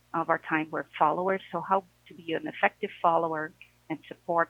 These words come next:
the leadership in, uh, in their practices.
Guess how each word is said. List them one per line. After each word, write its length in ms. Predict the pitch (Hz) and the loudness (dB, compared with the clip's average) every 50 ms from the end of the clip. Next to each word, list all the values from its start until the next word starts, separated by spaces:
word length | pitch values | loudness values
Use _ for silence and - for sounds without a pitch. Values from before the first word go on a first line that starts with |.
| _ | _
the 80 | - 147 | -8 -12
leadership 520 | 147 147 147 - - - - - 156 - - _ _ _ _ _ _ _ _ _ _ _ _ _ _ _ _ - | -10 -10 -8 -8 -8 -6 -2 -2 -2 -2 -4 _ _ _ _ _ _ _ _ _ _ _ _ _ _ _ _ -4
in, 340 | 160 156 156 151 156 156 147 | -4 -2 -2 -4 -6 -6 -4
uh, 160 | 143 143 147 147 175 226 - | -4 -4 -4 -6 -8 -12 -8
in 140 | 170 151 151 | -6 -4 -2
their 120 | 151 147 143 | 0 -2 -2
practices. 640 | - - - 139 - _ - - - - - - | -2 -2 -4 -4 -4 _ -14 -20 -18 -18 -18 -20